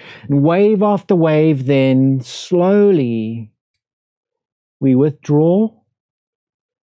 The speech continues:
and settle back into our old lives with maybe just a few of the elements of spirituality brought back in again. That's what I mean by spiritual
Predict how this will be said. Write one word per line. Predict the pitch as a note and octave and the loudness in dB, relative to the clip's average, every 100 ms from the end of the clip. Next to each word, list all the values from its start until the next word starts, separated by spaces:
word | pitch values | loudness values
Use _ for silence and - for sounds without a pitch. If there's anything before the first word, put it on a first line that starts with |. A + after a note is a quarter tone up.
| _ - | _ -16
and | A2+ | -16
settle | - - - E3+ F#3+ E3 | -16 -8 -4 -2 0 0
back | C3+ D3 C#3+ - - _ _ _ | 0 -4 -6 -14 -20 _ _ _
into | A#2 G#2+ C3+ | -16 -6 -2
our | B2 B2 | -2 -2
old | D3+ F3+ G#3+ G3 | -2 0 -2 -2
lives | F#3 G#3+ A3+ G#3 - - - _ _ _ _ _ _ _ _ _ _ | -2 0 -2 -6 -14 -20 -20 _ _ _ _ _ _ _ _ _ _
with | G#3 - | -8 0
maybe | A3+ G#3+ | 2 2
just | G#3+ F#3 G3+ | 2 0 -4
a | |
few | - - F#3 F3 | -6 -2 2 2
of | D3 | 2
the | D3+ C#3 | 2 2
elements | C3+ A#2+ G2+ - - - - | 0 -2 -6 -10 -16 -16 -12
of | D3 | -12
spirituality | - - D3+ C3+ A#2+ - B2 A2+ A2 G#2+ G2 G2+ G#2 _ - | -12 -8 -2 0 -2 -2 -2 -2 -4 -4 -6 -10 -16 _ -8
brought | A#2+ A2+ A#2+ | -6 -4 -6
back | A2 A2 - | -10 -10 -8
in | A#2 G#2+ G#2 | -4 -4 -8
again. | B2 - A2 G2 F2+ | -14 -10 -10 -8 -6
That's | B2 C#3+ - | -6 -4 -4
what | E3+ | -2
I | F3 | 0
mean | E3 C3+ B2 A#2+ G#2+ | 0 0 0 -2 -4
by | A2+ G#2 G2 - - - _ | -4 -4 -6 -10 -20 -20 _
spiritual | - - - F3 E3+ F3+ F3 F#3+ F3+ F#3 E3+ | -18 -18 -6 -2 0 0 -2 0 2 0 -4